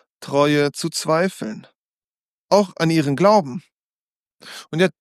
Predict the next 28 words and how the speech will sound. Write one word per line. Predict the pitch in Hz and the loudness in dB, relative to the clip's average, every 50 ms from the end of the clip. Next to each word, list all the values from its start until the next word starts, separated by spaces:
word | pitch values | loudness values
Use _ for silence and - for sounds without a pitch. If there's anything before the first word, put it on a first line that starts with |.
| _ _ _ | _ _ _
Jakobus | - 180 - - 220 277 294 254 - - | -8 -8 -6 -4 -2 -2 0 0 -2 -4
zeigt | - - 214 220 254 277 240 - - | -4 -2 0 0 -2 -2 -4 -8 -8
ihnen | - 208 190 185 175 143 | -4 -2 0 0 -2 -2
aber, | 147 160 170 170 196 226 233 226 - - - - _ | 0 0 0 2 2 0 0 -2 -4 -12 -20 -18 _
warum | - 170 190 196 214 285 294 254 | 2 4 4 6 4 2 2 4
das | 220 220 196 | 4 2 4
der | - 220 202 | 4 2 0
falsche | - - 233 254 302 - - 247 185 139 | 2 2 2 2 2 0 0 0 0 0
Weg | 135 117 - - | 0 -4 -6 -8
wäre. | - - - 220 - - - - - _ _ - - - - | -10 -10 -12 -12 -14 -16 -18 -18 -20 _ _ -18 -18 -8 -2
Er | - 180 | -2 -2
stellt | - - 226 240 269 247 | 0 2 2 2 2 2
in | 247 254 | 0 2
den | 226 190 | 2 2
Versen | 185 - 190 196 190 170 175 185 180 175 | 2 2 0 0 0 0 -2 -2 0 2
neun | 190 202 220 240 262 247 226 - - - - _ _ _ _ | 2 2 2 0 0 -2 -4 -8 -12 -20 -20 _ _ _ _
bis | - 165 - - | -4 -2 -2 -4
zwölf | - - - 151 170 170 170 190 208 - - - - _ _ _ _ _ _ _ _ _ _ _ _ _ _ _ _ _ _ | -8 -8 -2 0 2 4 4 2 2 0 -4 -12 -20 _ _ _ _ _ _ _ _ _ _ _ _ _ _ _ _ _ _
zwei | - - - 160 160 160 | -6 -2 0 2 2 2
Gegensätze | 147 196 208 220 208 208 160 135 143 135 107 - - - 165 165 160 147 135 | 2 2 0 2 4 2 2 4 2 0 0 -2 -2 0 2 2 0 0 -2
nebeneinander. | 147 151 156 160 170 165 160 170 190 202 185 - 110 101 - - _ _ _ _ _ _ _ _ _ _ _ _ _ - | -2 -2 0 2 2 2 2 2 2 0 0 -2 -4 -8 -12 -16 _ _ _ _ _ _ _ _ _ _ _ _ _ 2
Einmal | 143 160 165 165 156 147 131 - _ _ _ _ | 2 2 4 4 2 2 0 -2 _ _ _ _
den | 135 131 - | -8 -6 -2
Armen | - 143 147 165 196 220 254 311 - _ _ _ _ _ _ _ _ _ _ _ _ _ - | 0 2 2 2 2 0 -4 -6 -8 _ _ _ _ _ _ _ _ _ _ _ _ _ -6
und | 123 | -4
einmal | 101 127 135 143 156 165 170 175 - _ | -2 -2 0 0 0 -2 -2 -4 -6 _
den | 165 156 | -4 -2
Reichen. | 156 151 170 190 208 226 - - 196 214 - | 0 0 0 0 0 -2 -4 -6 -8 -10 -12